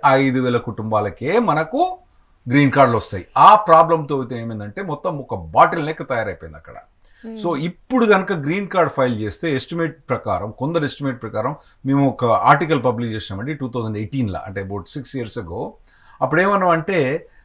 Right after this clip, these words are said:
Speaker 1: గ్రీన్ కార్డు రావడానికి ఎనభై ఏళ్ళు పడుతుందని చెప్పినాం మేము. ఆ, మా ఆర్టికల్ ప్రకారం. దానికి
Speaker 2: Hmm.
Speaker 1: క్యాటో ఇన్‌స్టిట్యూట్ అనే ఒక ఇన్‌స్టిట్యూట్ వాళ్ళు పెద్ద సర్వే చేసి మొత్తం స్టాట్స్ అన్ని తీసి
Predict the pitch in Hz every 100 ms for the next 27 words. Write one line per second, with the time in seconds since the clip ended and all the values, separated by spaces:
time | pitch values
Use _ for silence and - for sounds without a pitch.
0 | 104 160 233 220 190 170 165 165 165 160
1 | 214 - 147 185 196 175 180 165 139 139
2 | 156 139 98 90 69 - _ _ _ _
3 | _ _ _ _ _ _ _ 113 117 -
4 | 131 127 135 120 - 104 87 80 - _
5 | - 151 151 156 139 160 196 185 165 -
6 | 156 151 143 170 143 135 - 143 139 120
7 | 117 113 143 123 135 147 123 131 165 131
8 | 117 123 - 123 131 123 127 131 101 -
9 | 202 254